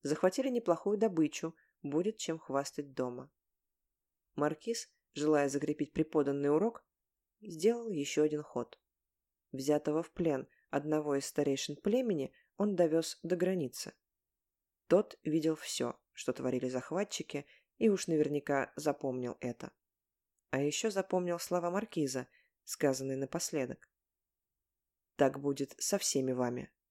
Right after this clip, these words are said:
С хилунгами, тимирендами, с тамланитами, со всеми. Передай это им, слово в слово, и ждите гостей.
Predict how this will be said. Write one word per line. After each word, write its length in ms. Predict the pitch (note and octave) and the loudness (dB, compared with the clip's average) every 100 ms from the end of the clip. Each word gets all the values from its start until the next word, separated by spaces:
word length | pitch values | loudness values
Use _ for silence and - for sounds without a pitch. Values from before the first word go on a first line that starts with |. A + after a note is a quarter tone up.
| _ _ _ | _ _ _
С 140 | - | -8
хилунгами, 680 | - D#3 D3 D#3 D#3+ D#3 D#3 _ _ - | 2 4 4 2 -2 -4 -8 _ _ -6
тимирендами, 720 | - D#3 C3 C#3 C#3+ C#3 C#3+ _ _ _ _ _ _ | 2 6 6 4 2 -4 -6 _ _ _ _ _ _
с 120 | - - | -10 0
тамланитами, 760 | D#3+ D#3 C#3+ C#3 D#3+ D3+ C#3+ - _ _ - | 4 6 6 4 0 -2 -2 -10 _ _ -2
со 160 | - | 2
всеми. 460 | D#3 - E3+ C3 - _ _ _ _ _ _ _ | 2 4 2 2 -10 _ _ _ _ _ _ _
Передай 480 | - D3 F3 D#3+ B2+ | 2 4 4 2 2
это 320 | - B2+ - | 0 -4 -2
им, 320 | - C#3 C3 - _ - | -4 -4 -4 -12 _ -14
слово 420 | - F3+ G3+ F#3+ | -6 0 0 0
в 80 | F3+ | -2
слово, 520 | - D#3+ C3+ B2 C3+ _ _ _ _ _ - | -2 0 -2 -2 -6 _ _ _ _ _ 2
и 120 | F#3 | 2
ждите 300 | D#3 D3+ - | 2 -2 -2
гостей. 560 | C3+ C3 - A#2+ - | -2 -2 -4 -6 -8